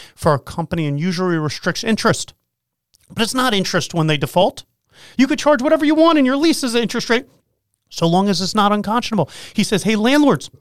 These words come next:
you're in business. If a tenant don't pay, you know what you do? You go to Supreme Court. That's New York's lowest court. If you're in another state, it might be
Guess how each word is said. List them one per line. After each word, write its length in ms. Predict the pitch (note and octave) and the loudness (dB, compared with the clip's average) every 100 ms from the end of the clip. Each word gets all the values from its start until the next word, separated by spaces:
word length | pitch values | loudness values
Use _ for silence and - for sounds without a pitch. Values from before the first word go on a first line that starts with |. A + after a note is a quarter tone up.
| _ _ _ _ _ _ - | _ _ _ _ _ _ 2
you're 160 | G3+ | 2
in 80 | G3 | 2
business. 600 | - C4 C4 B3 E3+ - _ _ _ _ _ _ _ - - - | 0 -2 0 -2 -4 -8 _ _ _ _ _ _ _ -20 -20 -4
If 120 | G3+ | 0
a 60 | F#3+ | 0
tenant 420 | F#3+ - A#3+ A3+ | 0 -4 -2 0
don't 240 | A#3+ A3 - | 2 0 0
pay, 220 | B3 C4 | -2 -2
you 160 | F3 | 0
know 80 | F#3 | -2
what 100 | A#3+ | -2
you 80 | G3 | -4
do? 300 | G#3+ C4+ C4+ _ - - | -2 -4 -6 _ -12 -6
You 80 | F#3+ | 0
go 160 | B3+ | 2
to 60 | A#3 | 2
Supreme 420 | - - A3 F#3+ | -2 -4 2 0
Court. 300 | - G3+ - - | 2 -2 -2 -2
That's 220 | C#3+ - | -4 0
New 80 | C#3+ | 0
York's 340 | C#3+ C#3 - | 0 -2 -2
lowest 300 | C#3 C3+ C#3 | 0 0 -2
court. 240 | - E3 D#3+ | -4 -2 -2
If 120 | - | 0
you're 120 | C#3 | 2
in 80 | C3 | 2
another 280 | C3+ C#3 C3+ | 0 0 -2
state, 280 | - D3+ | -6 -8
it 40 | C#3+ | -8
might 140 | G#2+ | -10
be 120 | - | -16